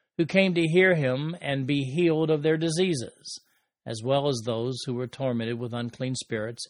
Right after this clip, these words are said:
and they were healed. And the whole multitude sought to touch him, for power went out from him, and he healed them all. Then he lifted up his eyes toward his disciples and said,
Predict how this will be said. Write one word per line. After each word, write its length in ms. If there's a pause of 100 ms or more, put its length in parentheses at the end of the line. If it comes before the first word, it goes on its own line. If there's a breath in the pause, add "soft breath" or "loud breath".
and 300
they 180
were 200
healed. 580 (840)
And 140
the 80
whole 240
multitude 580
sought 300
to 80
touch 340
him, 200
for 160
power 340
went 220
out 180
from 200
him, 340 (480)
and 160
he 160
healed 340
them 160
all. 360 (1200)
Then 140
he 100
lifted 360
up 200
his 160
eyes 380
toward 340
his 180
disciples 560
and 120
said, 400